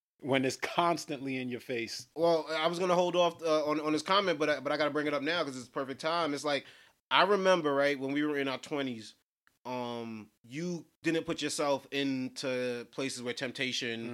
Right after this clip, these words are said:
Speaker 1: Mm.
Speaker 2: could, um, you know what I'm saying, like, put you in a, a, a, a situation of weakness. And I, I remember I'd be like, "Yo, Spec, yo, you wanna go to a bar? You wanna come out to the club with us?"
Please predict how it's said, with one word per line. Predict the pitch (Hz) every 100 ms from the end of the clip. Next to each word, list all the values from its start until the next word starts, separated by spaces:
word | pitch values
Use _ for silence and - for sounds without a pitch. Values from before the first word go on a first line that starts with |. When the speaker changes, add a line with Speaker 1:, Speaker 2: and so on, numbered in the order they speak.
| 113
Speaker 1:
Mm. | - _
Speaker 2:
could, | - 139 127
um, | 117 120 117 113 107 107
you | 117
know | 127
what | 120
I'm |
saying, | 127 120 117
like, | 110 110 _
put | 147 139
you |
in | 131
a, | 120
a, |
a, | 113 117 107 - 98 -
a | 107
situation | 127 127 120 117
of | 113
weakness. | 131 120 107 - - _
And | 143
I, | 175
I | 175
remember | 226 269 233 185
I'd |
be | 185
like, | 185 170
"Yo, | 185 190 190 175 _ - _ _
Spec, | - 156 165 151
yo, | 147
you | 151
wanna | 156
go | 156
to | 147
a | 131
bar? | 156 170 175 170 165
You | 160
wanna | 156
come | 156 156
out | 151
to |
the | 139
club | - 165 156
with | 165
us?" | 160